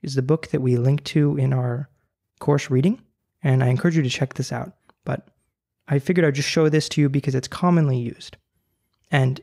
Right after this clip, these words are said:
in our case, where we actually have linear data, it does give us the right answer in this simple case. And he-, here's a link to Morgan and Winship. It's just section six point two and six point three, where they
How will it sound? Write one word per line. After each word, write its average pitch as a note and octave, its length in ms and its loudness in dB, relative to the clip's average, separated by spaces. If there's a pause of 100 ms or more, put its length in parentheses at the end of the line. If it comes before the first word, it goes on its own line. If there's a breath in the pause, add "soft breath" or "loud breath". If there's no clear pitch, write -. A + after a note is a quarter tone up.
(120)
in D3 180 2
our G3 200 2
case, C#3+ 440 -2
where C3+ 160 2
we B2+ 240 0
actually D#3+ 360 0
have B2 480 -4
linear B2+ 400 0
data, C3+ 400 -2 (260)
it E3+ 120 -4
does G3+ 220 2
give C#3+ 200 0
us C3 200 -4
the C3+ 60 -2
right B2 160 0
answer C3 380 -6
in B2+ 140 -2
this B2 120 -4
simple C3 300 -2
case. - 400 -14 (1700)
And C3 260 0
he-, - 180 -6
here's G#3+ 300 2
a C3+ 60 2
link C3+ 280 2
to C#3 160 0
Morgan B2+ 320 2
and A#2 120 0
Winship. G3 520 0
It's - 400 -2
just - 280 -6
section C#3+ 480 0
six - 320 -2
point D3+ 400 0
two D#3+ 340 2
and D#3 100 2
six - 300 -4
point - 300 0
three, B2 400 0
where B2 200 -2
they B2 360 -2